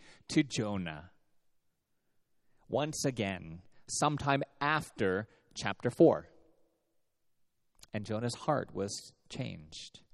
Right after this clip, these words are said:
And Jonah was able to relate this whole story with an honest portrayal of his own shameful part that no one else would have known about,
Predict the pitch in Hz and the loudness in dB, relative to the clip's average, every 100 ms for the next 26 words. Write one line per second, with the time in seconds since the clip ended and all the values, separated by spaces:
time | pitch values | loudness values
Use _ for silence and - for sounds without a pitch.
0 | - - _ _ _ _ _ - - 110 | -20 -20 _ _ _ _ _ -14 -8 0
1 | 113 117 110 123 127 117 - 104 104 117 | 2 2 0 2 0 0 -2 -2 0 0
2 | 107 104 - - 131 131 - - 117 120 | -2 -6 -8 -6 -2 -2 -4 -6 -2 0
3 | 110 90 82 92 92 98 - 127 147 151 | 0 -4 -6 -6 -6 -8 -6 -4 -4 -4
4 | - - - - 98 87 87 98 - - | -6 -8 -8 -4 -2 -2 -2 -4 -8 -20
5 | - 107 113 104 123 143 135 - - 156 | -8 -4 -2 2 4 4 0 -4 -2 -2
6 | 170 170 180 180 - - 170 - - - | -2 -2 0 -2 -4 -4 -2 -4 -10 -14
7 | - _ - _ - _ - 104 120 135 | -16 _ -20 _ -20 _ -10 -8 -2 2
8 | 170 139 135 - 117 113 113 120 110 82 | 2 0 -4 -4 -4 -4 -4 -4 -6 -6
9 | 78 80 98 - | -4 -4 -8 -12